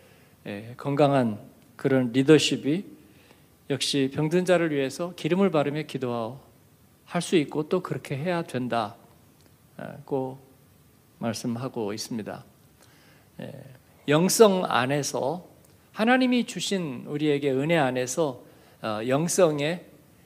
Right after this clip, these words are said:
예, 보편적인 능력 또 하나님이 주신 힘을, 어, 믿고 그렇게 의지하고 있고 또 그렇게 권면하고 있습니다. 무슨 얘기냐면 기도, 어, 잘하는 분,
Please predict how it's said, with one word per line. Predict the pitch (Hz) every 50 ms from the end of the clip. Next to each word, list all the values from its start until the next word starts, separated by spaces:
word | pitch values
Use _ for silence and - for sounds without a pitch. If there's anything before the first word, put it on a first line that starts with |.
| _ _ _ _ _ -
예, | 127 113 110 -
보편적인 | - 151 143 - 170 185 180 170 165 151 135 135 113 98 98 110 120
능력 | 127 127 135 139 131 113 104 - - - - - _ _ _ _ _ _ _ _ _ _ _ _
또 | - 113 110 113 117 117 - - _ _ - _ _ _ _ _ _
하나님이 | - 180 185 196 196 190 180 156
주신 | - 151 - - 160 151
힘을, | 160 190 185 180 175 170 170 180 - 131
어, | 123 120 110 117
믿고 | 120 131 135 - - 143 127 139 185 - - - - - - _ - - _ _ _ _ _ _ _ _ _ _
그렇게 | - - - - - - 135
의지하고 | 127 123 127 123 - - 127 120 127 131 120
있고 | 113 - - 160 156 160
또 | 185 175
그렇게 | - 160 147 147 147
권면하고 | - - 131 123 123 117 110 113 110 113
있습니다. | 110 - - - - - - - -
무슨 | - 123 117 - 175 170
얘기냐면 | 165 156 165 160 151 143 143 147 151 156 - - - - - - - - - - - _
기도, | - 160 147 165 165 165 160 160 160 151 - - - - - - - - - - - _ _ _ _ -
어, | 139 135 135 131 127 127 131 131 143 - - - - - _ _ _ _ _ _ _ _ _ _ _ _ _ _ _ _ _ _ _ _ _ _ _ _ _ _ _ _ _ _ _ _ _ _ _ _ _ _ _ _ _ _ _ _ _ _ _ _ _ _ _ _ _ _ _ _
잘하는 | - - - 131 131 135 151 151 151 151 143
분, | 147 156 156 165 170